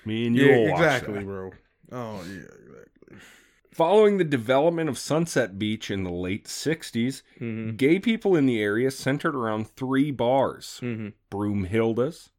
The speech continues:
Speaker 1: Stables, and Boy's Shed. Spelled buoy,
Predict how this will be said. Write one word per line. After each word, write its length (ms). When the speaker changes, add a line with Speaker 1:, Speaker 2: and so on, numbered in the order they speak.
Speaker 1:
Stables, 760
and 340
Boy's 440
Shed. 560
Spelled 480
buoy, 420